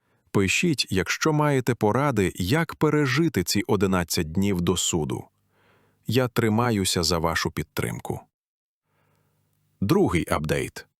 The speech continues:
Ваші повідомлення в приваті й коментарі тримають мене на плаву. Дякую, що не кидаєте.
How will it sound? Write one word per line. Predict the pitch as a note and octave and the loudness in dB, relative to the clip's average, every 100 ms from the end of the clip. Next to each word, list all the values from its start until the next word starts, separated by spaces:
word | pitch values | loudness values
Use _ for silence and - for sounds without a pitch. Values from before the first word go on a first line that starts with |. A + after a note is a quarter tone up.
| _ _ _ _ _ _ _ _ _ _ _ _ _ _ - | _ _ _ _ _ _ _ _ _ _ _ _ _ _ 0
Ваші | G#2 D#3+ D3+ C#3 | 2 2 2 2
повідомлення | C#3 A2+ A2+ B2+ C3 B2 A#2 A2+ | 2 2 2 2 2 2 2 0
в | F#2 | 0
приваті | A2+ G2 A2 D3+ - E2 | 0 2 2 0 0 -2
й | D2+ | -2
коментарі | D#2 G#2 F#2+ F#2 F#2+ F#2 B2+ C#3 - | 2 2 2 0 0 0 2 0 0
тримають | - C#3+ B2 C3 C3+ B2+ - | 0 2 2 2 2 0 0
мене | G#2+ G2 G2 | 2 2 2
на | - F2+ | 0 -2
плаву. | - E2 D2+ D2 - _ _ _ _ - | 0 -2 -2 -6 -8 _ _ _ _ -6
Дякую, | E2+ G#2+ B2 - F2 D#2+ | 0 2 2 0 0 0
що | - F#2+ | 0 0
не | F2 | 0
кидаєте. | - E2+ D2 C2 - - | 0 -2 -2 -6 -8 -12